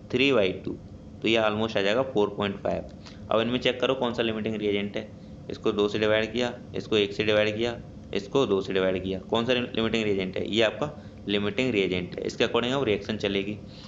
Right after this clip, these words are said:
ठीक है। इसका coefficient कितना, वन, ये नीचे जाएगा two, Mole कितने दिए थे, वन मोल, तो आपका आंसर क्या आ जाएगा, वन बाई टू मोल आंसर,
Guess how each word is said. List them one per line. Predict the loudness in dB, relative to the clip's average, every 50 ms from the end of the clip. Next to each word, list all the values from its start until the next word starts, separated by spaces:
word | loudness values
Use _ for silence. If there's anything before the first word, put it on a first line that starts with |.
| -6 0 0
ठीक | 0 0
है। | 0 -4 -6 -14 -16 -16 -12 -8 -4
इसका | 0 0 2
coefficient | 2 2 2 2 2 0 -2 0
कितना, | -2 -2 0 0 0
वन, | 2 2 2 0 0 -4 -10 -14 -16 -16 -16 -16 -16 -16 -16 -16 -18 -18 -18 -16 -6 -2
ये | 0 2 2 2
नीचे | 0 -2 -2 0 2
जाएगा | 2 2 4 2 0 -2
two, | -2 0 -2 -2 -2 -4 -8 -14 -14 -16 -16 -16 -16 -16 -16 -16 -16 -16 -16 -16 -16 -16 -12 -6
Mole | -2 0 0 2
कितने | 2 0 0 0 0
दिए | 2 2 2 2
थे, | 2 -2 -4
वन | -4 -2 -2 0 0
मोल, | 0 0 0 0 -2 -4 -10 -14 -16 -16 -12 -4 0
तो | 0
आपका | 0 0 0 0 -2
आंसर | 0 0 -2 0
क्या | 2 2
आ | 2
जाएगा, | 4 4 4 2 2 0 -2 -8 -14 -16 -16 -10 -4 0
वन | 0 0 0
बाई | 2 0 0 0 -2
टू | -2 -4 -4 -2
मोल | -2 0 2 2 2 4 4 2
आंसर, | 0 0 -2 -4 -6 -4 0 2 2 2 0 -2